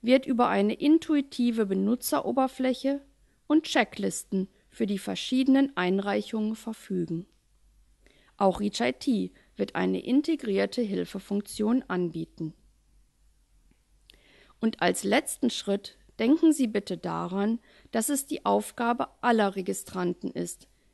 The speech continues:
ihre Dossiers immer auf dem neuesten Stand zu halten und gegebenenfalls ein Update einzureichen. Ich hoffe, ich konnte Ihnen einen Überblick über die Stoffregistrierung unter reach verschaffen.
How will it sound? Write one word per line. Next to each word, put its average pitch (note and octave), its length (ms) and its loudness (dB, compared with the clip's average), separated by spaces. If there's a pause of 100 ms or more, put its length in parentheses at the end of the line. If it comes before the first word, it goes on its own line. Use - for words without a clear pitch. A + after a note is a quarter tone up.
ihre G3+ 240 0
Dossiers A#3 720 -2
immer C#4 340 4
auf G3+ 140 -4
dem F#3 180 -2
neuesten G3+ 400 -2
Stand G#3+ 380 -2
zu A3+ 200 -6
halten A3+ 460 0 (480)
und G#4 220 0
gegebenenfalls A3+ 1080 -2
ein B3+ 300 -2
Update G3+ 520 -6
einzureichen. E3 800 -10 (2250)
Ich - 180 -8
hoffe, D4 400 0 (320)
ich - 160 -8
konnte C4+ 320 4
Ihnen D#4 300 4
einen F#3+ 320 0
Überblick B3+ 640 0
über G3 180 -2
die F3+ 140 -8
Stoffregistrierung C4+ 1160 -4
unter A3+ 280 -4
reach G3 260 -6
verschaffen. F3+ 640 -10